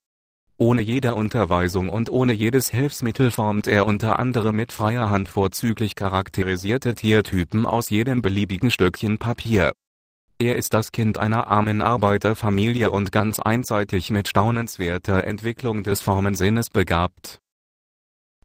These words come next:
Wie nun aber, wenn eine solche Fähigkeit, ähnlich wie bei Anderson,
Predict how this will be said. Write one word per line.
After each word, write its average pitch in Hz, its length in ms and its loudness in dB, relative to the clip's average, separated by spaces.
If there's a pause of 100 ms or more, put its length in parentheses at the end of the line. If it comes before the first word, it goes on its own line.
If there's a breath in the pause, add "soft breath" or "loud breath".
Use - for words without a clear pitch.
Wie 107 200 0
nun 104 240 0
aber, 98 420 2 (160)
wenn 113 240 2
eine 104 260 -2
solche 95 440 0
Fähigkeit, 104 720 0 (140)
ähnlich 98 440 -2
wie 98 140 -6
bei 101 160 -2
Anderson, 101 680 0